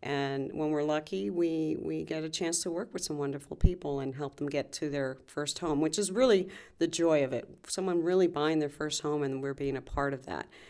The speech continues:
and listening to what their needs. And one of the, one of the, um, one of the things we say here at First Priority in our branch is that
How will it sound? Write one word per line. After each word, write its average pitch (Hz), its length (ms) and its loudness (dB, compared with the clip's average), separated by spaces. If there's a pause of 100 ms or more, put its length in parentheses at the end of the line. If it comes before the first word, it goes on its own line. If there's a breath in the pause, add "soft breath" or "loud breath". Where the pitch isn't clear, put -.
(360 loud breath)
and 170 160 4
listening 196 400 8
to 175 180 0
what 151 220 -2
their 143 120 0
needs. 147 360 0
And 147 120 -2
one 170 120 2
of 170 80 0
the, 165 180 0
one 165 220 0
of 160 100 -2
the, 147 220 0
um, - 240 -6 (380 loud breath)
one 208 100 0
of 220 60 0
the 220 40 -12
things 202 160 4
we 170 60 0
say 170 200 2
here 170 140 0
at 156 100 -8
First 160 220 -4
Priority 156 400 2
in 147 80 2
our 143 120 0
branch 151 340 0
is 143 100 -2
that 147 240 -2